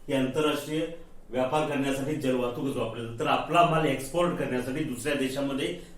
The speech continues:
तयार झालेला पक्का माल पाठवण्यासाठी, दुसऱ्या देशाला आपल्या देशातून कच्चा माल पाठवण्यासाठी,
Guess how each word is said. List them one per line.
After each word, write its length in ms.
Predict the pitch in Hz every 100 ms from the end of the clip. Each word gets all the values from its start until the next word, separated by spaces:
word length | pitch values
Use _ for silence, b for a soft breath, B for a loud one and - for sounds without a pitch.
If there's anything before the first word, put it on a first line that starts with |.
| B
तयार 220 | 139 143
झालेला 240 | 135 139 143
पक्का 280 | 131 147
माल 200 | 139 147
पाठवण्यासाठी, 600 | 143 131 117 120 - 120
दुसऱ्या 360 | 147 123 107 143
देशाला 460 | 127 120 131 143 - B B
आपल्या 280 | 123 - 156
देशातून 480 | 147 143 139 - 135
कच्चा 340 | 143 - 165
माल 180 | 165 165
पाठवण्यासाठी, 960 | 160 143 135 123 120 117 117 156 165